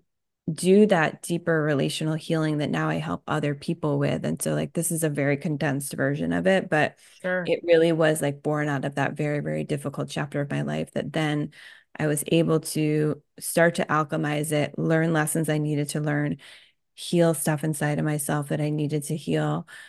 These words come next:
Speaker 1: And then I, at that point, I was already practicing as a psychologist, but in a more general way
Speaker 2: Sure.
Speaker 1: with everyone on everything. And then after really coming up and out a few years later from that rock bottom,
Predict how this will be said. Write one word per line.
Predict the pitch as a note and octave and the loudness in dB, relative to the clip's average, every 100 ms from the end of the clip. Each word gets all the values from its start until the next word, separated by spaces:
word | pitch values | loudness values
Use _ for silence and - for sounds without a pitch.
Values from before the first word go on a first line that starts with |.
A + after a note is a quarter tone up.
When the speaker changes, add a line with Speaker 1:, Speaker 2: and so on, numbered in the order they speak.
| _ _ | _ _
Speaker 1:
And | D#3+ D#3 D3+ D3+ D3 - _ _ _ - | -2 0 0 -2 -4 -10 _ _ _ -10
then | E3 D#3+ D#3 D#3 D#3 - - | -2 2 4 4 2 0 2
I, | C3+ | 4
at | - E3 - | 6 2 4
that | G3 G#3 G#3 | 2 2 0
point, | F#3 E3 | -2 0
I | D#3 | -2
was | D#3 | -2
already | - F3+ G3+ G#3+ | 2 4 6 4
practicing | F#3+ E3 - D#3 D#3+ | 2 -2 -2 -2 -2
as | D#3 | -2
a | D3+ | -2
psychologist, | C#3+ D3 D#3 D#3 D3+ - | -2 -2 -2 -2 -2 -2
but | D#3+ | -2
in | |
a | D#3 | 0
more | C#3+ D3+ | 0 0
general | E3 D#3 D#3+ E3 | 0 0 0 -2
way | D#3+ D3+ D#3 F3+ - _ _ _ _ _ - | 0 0 2 0 -4 _ _ _ _ _ -10
Speaker 2:
Sure. | F#3 D#3+ | -8 -8
Speaker 1:
with | E3 D#3 D#3+ | -10 -2 2
everyone | E3 E3 D#3+ | 4 4 4
on | C#3 D#3+ | 2 2
everything. | D#3 F#3+ G#3 F#3 | 2 2 4 2
And | E3 | 2
then | D3+ D#3+ D#3 - - - - - _ - | 0 -2 -6 -16 -20 -20 -20 -20 _ -2
after | F3+ - F3 | 0 2 2
really | E3+ E3+ E3+ E3+ | 6 6 6 2
coming | - F3+ E3 - | 0 2 2 2
up | D#3 | 0
and | D#3 - | 0 0
out | D#3 D#3+ D#3 | 2 2 0
a | |
few | - D#3+ | -2 -2
years | D3+ C#3 C#3+ | 0 0 0
later | C#3+ D3 D#3+ E3+ D3+ D3 | 0 2 2 2 0 -4
from | - D#3 D3 E3+ | -6 -2 0 2
that | F3 F#3 | 2 0
rock | F#3+ F#3 F#3 | 0 -2 0
bottom, | F3 F3+ G3 G3+ | 0 2 2 2